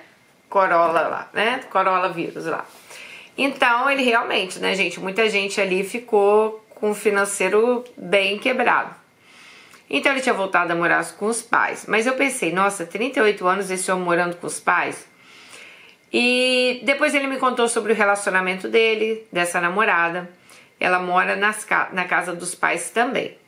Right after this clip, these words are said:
Quando questionei sobre a intensidade das flores e do bilhete, ele disse que era verdade. Nesse momento,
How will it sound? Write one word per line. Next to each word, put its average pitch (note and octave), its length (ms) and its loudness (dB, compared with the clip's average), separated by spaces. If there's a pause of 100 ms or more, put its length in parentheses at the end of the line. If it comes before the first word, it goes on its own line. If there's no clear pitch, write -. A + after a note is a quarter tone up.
(500)
Quando C#4+ 240 2
questionei C#4 540 0
sobre G#3+ 300 0
a - 20 2
intensidade F#3 680 0
das F3+ 240 -2
flores F#3 460 2
e E3 80 -6
do F3 100 -2
bilhete, E3+ 480 2
ele E3+ 120 -2
disse F3+ 260 -6
que - 60 -2
era F#3 120 2
verdade. E3+ 640 0 (720)
Nesse A3+ 260 2
momento, G#3 760 0